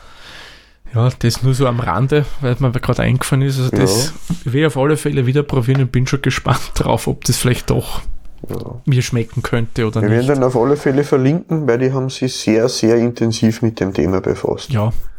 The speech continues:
Speaker 2: Kann
Speaker 1: Und
Speaker 2: man nur
Speaker 1: auch
Speaker 2: so sagen.
Speaker 1: die haben auch andere Thematiken, glaub, Kalthopfen hatten sie schon mal, also Stopfen vom Bier.
Speaker 2: Mhm.
Speaker 1: Puh, mir fällt's gar nicht ein, was sie noch hatten. Ich muss sagen,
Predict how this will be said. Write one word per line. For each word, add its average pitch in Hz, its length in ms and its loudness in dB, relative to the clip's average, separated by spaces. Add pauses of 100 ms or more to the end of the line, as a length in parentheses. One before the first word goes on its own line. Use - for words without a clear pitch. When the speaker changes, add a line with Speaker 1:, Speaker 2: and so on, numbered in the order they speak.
(640)
Speaker 2:
Kann 104 140 0
Speaker 1:
Und 107 60 2
Speaker 2:
man 107 80 0
nur 110 100 4
Speaker 1:
auch - 80 2
Speaker 2:
so 104 80 0
sagen. 90 380 -2 (200)
Speaker 1:
die 117 100 2
haben 113 200 2
auch 110 180 2
andere 120 360 0
Thematiken, 110 720 0
glaub, - 360 -2
Kalthopfen 123 760 0
hatten 127 280 0
sie 120 160 2
schon 117 180 2
mal, 117 240 2
also 101 200 0
Stopfen - 440 0
vom 120 240 2
Bier. 123 380 2 (600)
Speaker 2:
Mhm. 107 360 -2 (540)
Speaker 1:
Puh, - 160 0 (260)
mir 107 180 2
fällt's - 280 0
gar 113 140 2
nicht 98 80 2
ein, 98 100 2
was 101 160 2
sie 110 80 2
noch 104 140 2
hatten. 104 200 0
Ich - 20 4
muss 113 160 2
sagen, 117 260 0